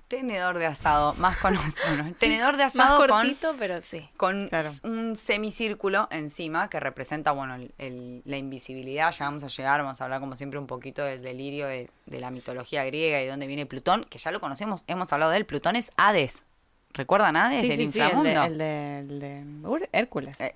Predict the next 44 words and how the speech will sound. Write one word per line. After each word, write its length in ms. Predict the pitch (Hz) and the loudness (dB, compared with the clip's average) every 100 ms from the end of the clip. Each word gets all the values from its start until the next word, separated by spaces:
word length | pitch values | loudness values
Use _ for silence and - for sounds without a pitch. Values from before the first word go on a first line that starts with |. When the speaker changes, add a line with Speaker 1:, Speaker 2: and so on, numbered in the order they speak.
| - | -10
Speaker 1:
o 40 | |
sea, 240 | - 120 - | -6 -6 0
Hades, 320 | 156 180 202 | 4 4 4
nuestro 300 | 208 151 143 | 0 -6 -6
querido 340 | 135 131 160 165 | -6 -4 2 4
Hades, 480 | 165 175 190 240 - - - - | 6 4 0 -4 -12 -20 -20 -8
que 360 | 143 156 233 - | -2 0 0 -2
es 340 | 139 175 233 - _ | -2 -2 -2 -10 _
el 180 | 143 135 131 | -6 -4 -4
Speaker 3:
El 80 | 160 | -2
Speaker 1:
dios 20 | 170 | 4
Speaker 3:
dios 100 | 185 | 6
de 40 | 247 | 6
la 100 | 165 | 4
muerte. 360 | 170 160 - | 0 -2 -4
Speaker 1:
de 180 | 147 151 | -6 -4
la, 220 | 143 139 135 | -2 -2 -4
del 320 | 143 139 135 | -6 -4 -4
inframundo, 600 | 131 123 123 147 226 240 233 | -4 -4 -2 0 0 2 2
de 100 | 143 | 0
la 100 | 131 | -2
muerte 360 | 151 208 - | 0 0 -2
y 80 | 127 | -4
de 80 | - | -2
todo 200 | 175 202 | 0 0
lo 120 | 202 | -2
que 80 | 139 | -2
ahora 300 | 127 147 185 | 0 4 4
vamos 300 | 156 170 156 | 4 0 -6
a 40 | |
entender 400 | 135 131 127 143 | -8 -8 -6 -6
que 100 | 160 | -6
también 400 | - 123 143 185 | -6 -4 -4 -4
da 140 | 147 139 | 0 0
mucha 400 | 147 170 - 151 | -2 -6 0 0
relación 540 | 135 123 120 - 156 | 0 -4 -6 -4 -4
y 80 | 160 | -4
mucho 300 | 135 131 156 | -6 -8 -8
sentido 640 | - 127 120 139 147 170 - | -8 -12 -8 -4 0 0 0
a 120 | 143 | -2
lo 140 | 127 123 | -2 -4
que 100 | 131 | -6
representa 580 | 120 120 - 151 151 | -8 -10 -8 -4 -4
Plutón 480 | - 127 - 127 120 | -4 -6 -2 -4 -4